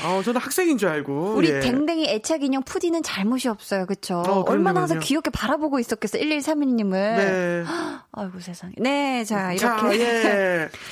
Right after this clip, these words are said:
Speaker 2: 만나봤는데요.
Speaker 1: 어, 센 사연이 많네요.
Speaker 2: 음, 음, 오늘 뒤에 조금 센 게 많았어요.
Speaker 1: 예, 예.
Speaker 2: 오늘 선물 받으실 분들은 방송 후에 강한나의 볼륨을 높여요 홈페이지 공지사항의 선곡표 게시판에서 확인해 주세요.
Speaker 1: 네.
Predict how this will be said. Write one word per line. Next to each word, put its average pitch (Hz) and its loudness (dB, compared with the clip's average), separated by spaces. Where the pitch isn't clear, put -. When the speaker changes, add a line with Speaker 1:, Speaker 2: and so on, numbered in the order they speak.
Speaker 2:
만나봤는데요. 240 0
Speaker 1:
어, 262 0
센 226 0
사연이 208 0
많네요. 147 -2
Speaker 2:
음, 277 2
음, - -2
오늘 208 0
뒤에 233 -2
조금 202 -6
센 - -4
게 254 -2
많았어요. 185 -2
Speaker 1:
예, 175 2
예. 135 -2
Speaker 2:
오늘 294 0
선물 392 0
받으실 247 -2
분들은 240 0
방송 240 -2
후에 277 0
강한나의 240 0
볼륨을 247 0
높여요 214 0
홈페이지 269 0
공지사항의 220 0
선곡표 311 -2
게시판에서 214 -2
확인해 226 0
주세요. 165 -2
Speaker 1:
네. 196 2